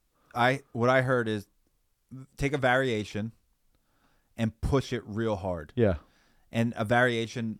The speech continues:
Speaker 1: that will allow for the most intensity maybe,
Speaker 2: Mm-hmm.
Speaker 1: but not necessarily the same intensity.
Speaker 2: Yeah.
Speaker 1: So, like, a back squat, front squat, what,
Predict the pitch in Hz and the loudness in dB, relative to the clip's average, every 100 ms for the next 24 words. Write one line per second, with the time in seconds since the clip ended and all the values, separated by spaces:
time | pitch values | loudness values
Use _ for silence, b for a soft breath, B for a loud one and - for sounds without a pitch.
0 | - 113 113 110 107 101 107 107 104 107 | -8 -4 -4 -2 -4 -2 -2 -2 -4 -8
1 | 107 - _ _ _ _ _ _ 135 123 | -10 -10 _ _ _ _ _ _ -8 -2
2 | 147 180 180 - 190 196 196 - 208 208 | 4 4 2 -4 -6 -6 -8 -8 -10 -8
3 | 202 208 208 202 - 95 98 123 131 127 | -8 -8 -10 -8 -4 -2 0 0 0 -2
4 | 123 - - 123 110 101 104 - 117 110 | -4 -6 -6 -4 -4 -4 -8 -6 -4 -4
5 | 95 95 87 - 82 - - 110 98 b | -4 -6 -8 -10 -16 -16 -4 0 0 b
6 | b - 117 113 104 - _ 113 131 127 | b -6 -2 -2 -4 -10 _ 0 2 2
7 | - - 120 110 107 - _ 131 117 - | -2 -4 0 0 -2 -8 _ -8 -8 -6
8 | 90 67 80 | -6 -6 -12